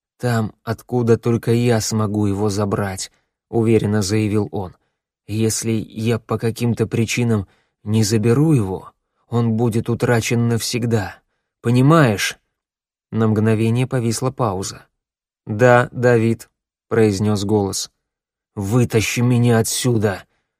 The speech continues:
чуть ли не приказал Давид и сплюнул кровь изо рта. «Возьми оружие и сумку этой женщины», сказал голос. «Дверь не заперта». Давид недоверчиво посмотрел на дверь,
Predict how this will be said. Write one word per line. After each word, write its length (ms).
чуть 240
ли 100
не 120
приказал 500
Давид 500
и 80
сплюнул 520
кровь 280
изо 160
рта. 360
«Возьми 480
оружие 580
и 200
сумку 420
этой 280
женщины», 640
сказал 460
голос. 480
«Дверь 440
не 200
заперта». 640
Давид 340
недоверчиво 680
посмотрел 520
на 120
дверь, 340